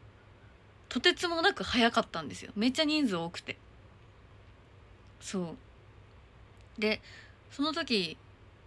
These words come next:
まだなんだろう、チームエイトとしては歴が短かったので、まだ四年目とかだったかな。だから、こう、着付けをする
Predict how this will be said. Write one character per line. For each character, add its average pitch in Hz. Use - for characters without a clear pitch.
ま 240
だ 214
な 202
ん 196
だ 165
ろ 151
う、 -
チ 262
ー -
ム 254
エ 277
イ 262
ト 180
と 180
し -
て -
は 175
歴 277
が 202
短 185
か 254
っ 214
た 175
の 147
で、 -
ま 269
だ 226
四 185
年 254
目 311
と -
か -
だ -
っ -
た -
か -
な。 202
だ 196
か 190
ら、 185
こ 208
う、 -
着 -
付 -
け 349
を 339
す -
る 294